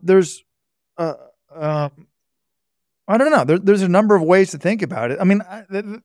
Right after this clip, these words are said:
like, people are like, well, I guess if you're, if you're a cynic, you're just like, "This, this seems too good to be true." And what do we, what, what's the motto of sports the last twenty, thirty years? If it's too good to be true, it generally is too good to be true.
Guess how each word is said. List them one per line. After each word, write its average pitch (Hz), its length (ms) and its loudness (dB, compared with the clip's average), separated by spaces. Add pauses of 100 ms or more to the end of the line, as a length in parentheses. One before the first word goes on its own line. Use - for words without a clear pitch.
like, 147 260 -12
people 180 220 -4
are 185 60 2
like, - 120 -10 (1120)
well, 151 240 -2 (460)
I 156 80 -4
guess 214 160 2
if 165 80 -6
you're, 196 100 -4
if 190 140 -6
you're 185 140 2
a 165 40 0
cynic, 139 460 -2
you're 156 100 -2
just 147 220 -6
like, 139 180 -2
"This, 156 140 -6
this 180 200 -6
seems 151 260 -6
too 151 140 -2
good 127 200 -4
to 120 60 -12
be 113 120 -12
true." 110 280 -16 (100)
And 151 120 -2
what 175 100 2
do 175 60 0
we, 151 180 -2 (120)
what, 185 240 0
what's 170 200 -2
the 156 260 2
motto 151 420 2
of 135 80 -4
sports 156 340 -2
the 156 60 -6
last 143 240 -2
twenty, 143 220 -4
thirty 131 240 -4
years? 127 180 -2
If 120 80 -12
it's 120 100 -14
too 139 140 -4
good 123 160 -2
to 117 60 -10
be 117 80 -8
true, 131 200 -2
it 127 40 0
generally 123 280 -6
is 117 60 -10
too 113 140 -12
good 107 100 -10
to 104 60 -14
be 107 80 -14
true. 107 280 -12